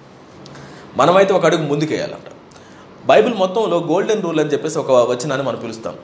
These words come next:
దేన్ని పిలుస్తామో తెలుసా మీకు? మత్తయి సువార్తలో ఏడవ అధ్యాయం పన్నెండవ వచనాన్ని మనం చదివినట్లయితే, we call it as a golden rule. గోల్డెన్ రూల్గా మనం పిలుస్తాం. అయితే దాన్ని గోల్డెన్ రూల్ అనేటువంటి పదం బైబిల్లో లేదు.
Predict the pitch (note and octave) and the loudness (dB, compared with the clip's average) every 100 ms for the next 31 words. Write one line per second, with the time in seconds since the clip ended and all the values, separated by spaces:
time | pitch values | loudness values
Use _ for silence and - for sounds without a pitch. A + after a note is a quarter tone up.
0 | - - - - A#2+ C3+ C3+ B2+ B2+ A#2+ | -20 -20 -20 -16 -4 -2 -2 -2 -2 -2
1 | A#2 A2+ A#2 C#3+ C3+ - C#4+ - - - | -2 -4 -4 -2 -2 -4 -8 -10 -20 -20
2 | - - - - - - - - - - | -20 -20 -20 -20 -20 -20 -20 -20 -18 0
3 | C#3 A3 G#3 D3+ A#2 - D#3 G2+ G#2 - | 4 4 4 4 4 2 0 0 -2 -12
4 | - - - A2+ F#3+ F#3 C#3 C3 A#2+ F3 | -20 -20 -6 -2 2 4 2 2 -4 -4
5 | C3 D#3+ C3+ G#2+ - A#2 C3 G#2+ G#2+ A2+ | -4 -2 -2 -2 -4 -8 -6 -8 -8 -6
6 | B2+ A2+ A2 A2 D#3+ A2 - - - - | -6 -6 -6 -4 -2 -2 -4 -14 -20 -20
7 | - - - D3 F#3 F#3 F3+ A3+ A3 G3 | -20 -18 -2 0 2 6 6 6 4 2
8 | E3 D#3 C#3 C#3+ D3 C#3+ A#2+ B2 G2 - | 2 2 2 4 2 0 -4 -6 -6 -10
9 | - - - - - - - - - - | -18 -20 -20 -20 -20 -20 -20 -20 -20 -20
10 | - - - - D#3 F3 F3 D3+ E3 D#3+ | -20 -20 -20 2 4 6 4 2 2 2
11 | C#3+ B2 B2+ B2+ - F3 D3+ E3 D3 C3 | 2 0 -2 -4 0 0 0 0 0 0
12 | C3 C#3 E3+ C#3+ D3+ E3+ D#3 D3 B2 B2+ | 2 4 4 2 4 4 4 -2 -4 -2
13 | D3+ B2+ C#3+ D3 A#2+ G#2 G#2 | -2 0 0 0 -2 -4 -6